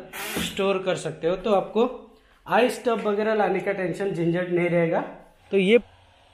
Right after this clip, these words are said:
पूरा property है, काफ़ी, अ, सुंदर है, cool property है। अ,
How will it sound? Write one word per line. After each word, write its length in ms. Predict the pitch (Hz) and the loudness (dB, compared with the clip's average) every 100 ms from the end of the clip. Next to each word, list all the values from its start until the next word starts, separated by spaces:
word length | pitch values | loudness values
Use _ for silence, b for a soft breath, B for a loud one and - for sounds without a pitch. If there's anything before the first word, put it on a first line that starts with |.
| _ | _
पूरा 340 | 214 226 240 240 | 0 4 4 4
property 580 | - 185 151 180 202 202 | 2 -2 0 -2 2 4
है, 160 | 185 - _ _ b b b | 2 -2 _ _ b b b
काफ़ी, 480 | - 190 - 247 254 | -2 -2 0 -2 -2
अ, 40 | 180 | -2
सुंदर 680 | 180 170 - 170 185 196 202 | -2 -2 -2 -2 2 4 4
है, 220 | 190 190 - | 2 0 -2
cool 280 | - 220 220 | 0 2 2
property 560 | 196 170 147 156 165 170 | 2 -4 -4 -6 -2 -2
है। 140 | 170 202 B B B B B | -2 -4 B B B B B
अ, 200 | 139 139 | -4 -4